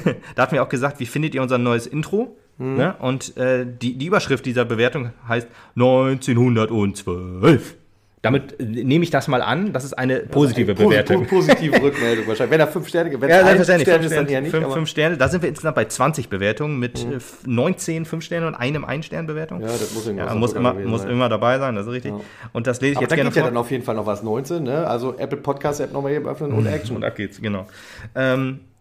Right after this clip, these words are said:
Speaker 1: die, äh, der Liebe oder die Liebe M J B unterstrich neunzehnhundertneunundsiebzig, das vielleicht das, äh, Geburtsjahr ist, wer weiß, schreibt: "Moin, sehr guter Rückblick der Ak-, des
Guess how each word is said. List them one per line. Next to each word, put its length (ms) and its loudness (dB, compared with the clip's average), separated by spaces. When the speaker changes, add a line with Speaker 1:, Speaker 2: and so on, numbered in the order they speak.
Speaker 1:
die, 600 -4
äh, 420 -2
der 400 2
Liebe 420 0
oder 200 0
die 160 -6
Liebe 480 -4
M 160 0
J 260 0
B 320 -2
unterstrich 600 -8
neunzehnhundertneunundsiebzig, 1040 -4
das 160 -18
vielleicht 320 -10
das, 260 -12
äh, 60 -12
Geburtsjahr 420 -6
ist, 140 -8
wer 80 -6
weiß, 320 0
schreibt: 340 0
"Moin, 420 2
sehr 220 -2
guter 220 -2
Rückblick 340 -6
der 160 -6
Ak-, 140 -8
des 160 -6